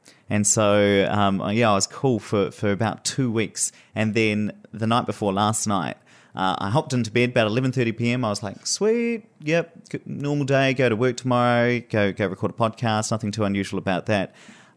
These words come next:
And then it hit about eleven thirty-one, and I thought, "Oh my God, I am interviewing the Prime Minister tomorrow." Wow. <laughs>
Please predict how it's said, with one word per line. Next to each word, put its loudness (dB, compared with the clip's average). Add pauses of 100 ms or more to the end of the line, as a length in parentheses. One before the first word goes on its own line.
And 0
then 0
it -4
hit 0
about 0
eleven 0
thirty-one, 0
and 0
I -4
thought, -8
"Oh 2
my 2
God, -4 (500)
I -4
am -2
interviewing 4
the 2
Prime 2
Minister 2
tomorrow." 2 (440)
Wow. -2 (340)
<laughs> 2